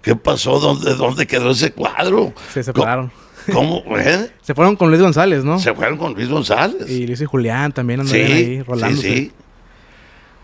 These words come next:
Speaker 1: Mire quién vino a quedarse con el nombre.
Speaker 2: Sí, o sea,
Speaker 1: ¿Eh?
Speaker 2: el, el que entró después, ¿verdad?
Speaker 1: El que entró al último.
Speaker 2: Al último.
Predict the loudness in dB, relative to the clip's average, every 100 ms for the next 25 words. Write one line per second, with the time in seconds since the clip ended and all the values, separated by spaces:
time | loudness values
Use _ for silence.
0 | -6 -2 -2 0 -2 0 -2 0 0 0
1 | 0 -2 -4 -2 0 0 0 2 0 0
2 | -6 -12 -14 -18 _ _ _ -12 -2 2
3 | 4 4 4 2 0 -2 -4 -4 -6 -4
4 | -4 -2 -2 2 2 4 4 4 4 2
5 | 0 0 -2 0 0 2 2 2 0 0
6 | -2 -2 -2 -2 -4 -4